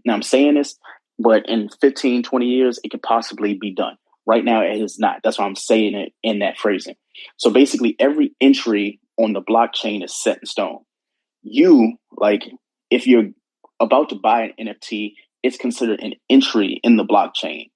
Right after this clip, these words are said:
basically saying that you bought such and such item at such and such time.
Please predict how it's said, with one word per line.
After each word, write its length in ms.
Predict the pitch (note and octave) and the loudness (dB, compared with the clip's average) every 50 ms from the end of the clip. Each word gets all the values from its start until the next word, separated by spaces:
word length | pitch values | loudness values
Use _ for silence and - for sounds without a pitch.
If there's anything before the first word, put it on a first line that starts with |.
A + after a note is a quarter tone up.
| _ - | _ -2
basically 340 | - B2+ B2+ - A#2+ B2 B2 | 0 0 0 0 -2 -2 -2
saying 400 | A#2 - - A#2 A2+ A2 A2 G#2 G2+ | -2 0 0 0 0 0 -2 -2 -2
that 160 | G2+ F#2 - | -4 -4 -4
you 160 | G#2 G#2+ G2+ - | -6 -8 -4 0
bought 300 | - A#2+ B2 A#2+ A2 - _ _ _ _ _ _ _ | 2 4 4 4 2 0 _ _ _ _ _ _ _
such 240 | - - C#3+ D3+ - | -4 0 0 0 0
and 100 | D3+ C3+ | -2 -2
such 200 | - C3+ B2+ - - | 0 0 0 0 0
item 480 | - G2+ G#2+ G#2+ G#2 G2+ G2+ G#2 A2 - _ _ - - | 0 0 0 0 -2 -4 -8 -10 -12 -14 _ _ -12 -10
at 120 | G#2+ F#2+ - | -10 -10 -4
such 260 | - - A#2 - - | -2 0 0 0 -2
and 100 | A#2 G#2 | -4 -6
such 260 | - G#2 F2 - - | -4 -4 -4 -6 -6
time. 420 | - C#3 B2+ C3 B2+ B2+ B2+ C3+ | -4 -2 -2 -2 -2 -6 -8 -12